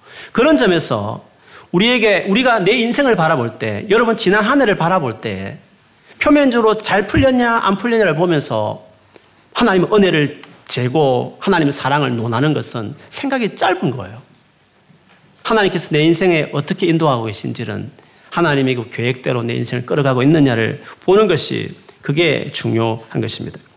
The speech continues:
하나님은 당신의 나라를 이 땅에 이루는 일에 아주 집요합니다. 하나님이 얼마나 집요한지를 알아야 돼요.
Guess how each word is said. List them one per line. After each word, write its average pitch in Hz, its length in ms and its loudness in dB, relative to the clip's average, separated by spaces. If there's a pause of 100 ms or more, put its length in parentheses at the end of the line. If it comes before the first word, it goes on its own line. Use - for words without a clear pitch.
(1500)
하나님은 226 680 2
당신의 220 540 2
나라를 190 480 2
이 202 100 -10
땅에 214 220 2
이루는 220 560 2
일에 135 240 2
아주 156 300 -4
집요합니다. 120 840 -2 (1080)
하나님이 254 320 4
얼마나 254 420 4
집요한지를 208 600 2
알아야 113 260 -2
돼요. 98 220 -14